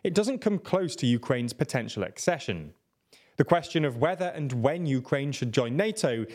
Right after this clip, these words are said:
is a big one at the ongoing nato Leaders Summit in Lithuania. So let's go through who's saying what.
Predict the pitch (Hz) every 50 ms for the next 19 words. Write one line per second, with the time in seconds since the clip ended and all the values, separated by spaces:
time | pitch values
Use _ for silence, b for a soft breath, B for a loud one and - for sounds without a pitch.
0 | B B B B 175 165 185 156 120 - 175 196 175 160 156 151 139 131 - -
1 | - 151 135 135 160 147 143 151 156 131 139 123 117 117 120 120 110 107 104 101
2 | - 107 104 107 147 185 202 170 165 147 - - - 95 92 92 90 - - 135
3 | 117 110 98 - - 110 113 156 170 170 147 110 90 80 78 - b b b b
4 | b b - 247 240 240 247 - - 226 240 233 - - 233 220 - - - 135
5 | 123 120 117 107 - - 120 110 107 - - - - 95 87 85 85 85 85 92
6 | 127 113 90 - - - - -